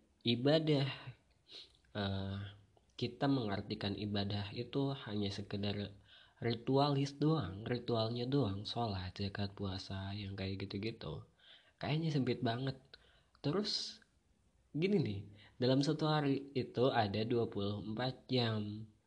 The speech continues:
Nah, kalau kita artikan ibadah itu hanya sekedar sholat, satu waktu sholat deh, emang berapa menit sih?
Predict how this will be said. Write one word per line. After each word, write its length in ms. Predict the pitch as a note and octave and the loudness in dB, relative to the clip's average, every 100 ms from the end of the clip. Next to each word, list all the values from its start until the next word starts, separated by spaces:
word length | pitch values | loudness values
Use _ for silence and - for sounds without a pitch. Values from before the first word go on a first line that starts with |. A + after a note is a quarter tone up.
| _ _ - | _ _ -4
Nah, 280 | G#2 G2 F#2+ - | -2 -2 -6 -4
kalau 400 | G#2+ G#2+ G#2+ - | 0 0 -2 -4
kita 840 | A2+ - - _ - A2+ G#2+ G#2+ - - _ _ | -8 -8 -20 _ -2 2 2 0 -4 -12 _ _
artikan 800 | A#2 A2+ - D3 D3 - D#3 C3 | -2 -2 -2 -4 -2 0 -2 -2
ibadah 560 | - A2 G#2 G2+ G2+ G2+ G2+ | -2 0 2 2 2 0 0
itu 240 | B2+ D3 B2+ | -2 -2 -2
hanya 240 | A2 G#2+ G#2 | -2 -2 -4
sekedar 560 | - G#2+ G#2 G#2 G2+ G2 | -8 -8 -6 -4 -4 -6
sholat, 640 | - C3 C3 G2 F2 G2 - _ _ _ _ _ _ _ _ _ _ _ - | 0 2 2 0 -2 -4 -6 _ _ _ _ _ _ _ _ _ _ _ -4
satu 320 | C#3+ C#3 C#3+ | 0 2 2
waktu 160 | C#3 C#3+ | 2 -2
sholat 400 | C#3 B2 C3 C#3 | 0 2 2 2
deh, 240 | B2+ G#2 - - _ _ _ _ - _ _ _ _ _ _ _ - - _ - | 0 -2 -8 -20 _ _ _ _ -20 _ _ _ _ _ _ _ -20 -20 _ -4
emang 320 | B2+ C3+ C#3+ | 0 2 4
berapa 240 | B2 A#2 | 2 2
menit 320 | A#2+ C#3 C3+ - | 2 4 2 2
sih? 160 | C3 | -2